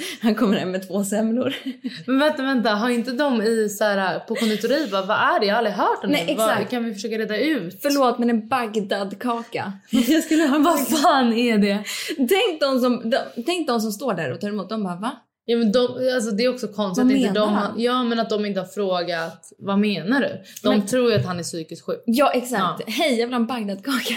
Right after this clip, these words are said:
Speaker 2: Nej, gud, gud. Grabben köpte matlagningsgrädde till semmelbaket. Alltså
Speaker 1: Ja.
Speaker 2: folk, killar verkar, eller, ah, för folk verkar inte fatta skillnaden på matlagningsgrädde och vispgrädde.
Speaker 1: Killar generellt.
Speaker 2: Ja.
Speaker 1: Ab-, du, absolut. Jag tycker att vi faktiskt får säga det.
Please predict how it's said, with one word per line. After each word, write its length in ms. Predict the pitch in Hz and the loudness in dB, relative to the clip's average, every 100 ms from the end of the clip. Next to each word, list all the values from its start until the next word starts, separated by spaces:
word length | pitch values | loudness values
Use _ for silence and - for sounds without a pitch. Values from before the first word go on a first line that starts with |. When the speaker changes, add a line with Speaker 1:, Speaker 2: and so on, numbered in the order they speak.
| - | -6
Speaker 2:
Nej, 500 | 208 214 202 185 170 - | -2 0 0 0 -4 -4
gud, 280 | 202 170 170 165 | -2 -2 -8 -8
gud. 340 | 185 151 170 - _ _ _ _ | -6 -6 -10 -16 _ _ _ _
Grabben 380 | 196 240 233 240 | 2 4 6 4
köpte 260 | 247 214 214 | 2 0 2
matlagningsgrädde 840 | 220 214 202 202 190 190 214 190 185 | 2 2 0 0 0 0 0 0 -2
till 160 | 196 | -2
semmelbaket. 760 | 208 180 175 180 202 190 156 - | -2 -2 -4 -2 -2 -2 -6 -4
Alltså 200 | 208 202 | -2 2
Speaker 1:
Ja. 80 | 190 | 2
Speaker 2:
folk, 320 | 240 240 - | 2 0 -4
killar 240 | 254 226 | 0 2
verkar, 220 | 262 262 | 0 -2
eller, 160 | - 190 170 - _ _ _ _ _ - | -2 -2 -4 -12 _ _ _ _ _ -18
ah, 440 | - - _ - 202 | -16 -18 _ -6 -4
för 320 | 226 196 - - | -4 -6 -6 0
folk 220 | 277 214 | 0 2
verkar 200 | 226 214 | 0 0
inte 160 | 196 | 0
fatta 300 | 190 202 - | -2 -4 -6
skillnaden 520 | 214 226 208 208 185 185 | -6 -2 -2 -2 -4 -2
på 260 | 175 160 - - _ _ 208 | -2 -2 -6 -20 _ _ 0
matlagningsgrädde 720 | 226 220 208 196 220 208 208 | 2 0 -4 -2 -2 0 -2
och 220 | - 196 - - | -4 -6 -10 -8
vispgrädde. 760 | 196 196 - 214 208 - - - - | -8 -8 -6 -2 0 -2 -8 -12 -4
Speaker 1:
Killar 400 | 202 175 170 156 - _ | 0 0 -2 -6 -14 _
generellt. 320 | 156 165 131 131 | -8 -6 -6 -2
Speaker 2:
Ja. 260 | 220 196 | 2 2
Speaker 1:
Ab-, 140 | 196 180 | 0 -2
du, 140 | 185 - | -2 -2
absolut. 460 | 190 - 190 170 | -2 0 2 4
Jag 140 | 208 202 | 2 2
tycker 220 | 208 196 | 2 2
att 60 | 185 | 0
vi 60 | |
faktiskt 300 | 180 170 170 | 0 -4 -6
får 80 | - | -8
säga 200 | 180 175 | -6 -4
det. 140 | 165 | -4